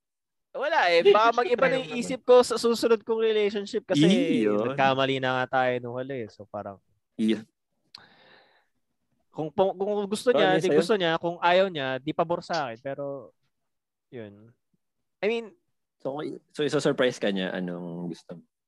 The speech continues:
Speaker 1: Ano, ah, pwedeng malayong road trip, ganyan. Yung, dala ka lang ng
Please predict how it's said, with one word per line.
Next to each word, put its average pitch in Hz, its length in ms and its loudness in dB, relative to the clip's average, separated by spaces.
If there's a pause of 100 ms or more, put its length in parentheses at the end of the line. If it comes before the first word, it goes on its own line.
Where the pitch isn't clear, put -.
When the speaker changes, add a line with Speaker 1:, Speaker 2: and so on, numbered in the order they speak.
(440)
Speaker 1:
Ano, 123 340 -6 (280)
ah, 110 1120 -8 (1040)
pwedeng 143 420 0 (140)
malayong 131 460 2
road 139 280 4
trip, 127 300 -4
ganyan. 113 580 -12 (320)
Yung, 120 600 -8 (640)
dala 135 340 4
ka 160 40 8
lang 165 160 4
ng 156 240 0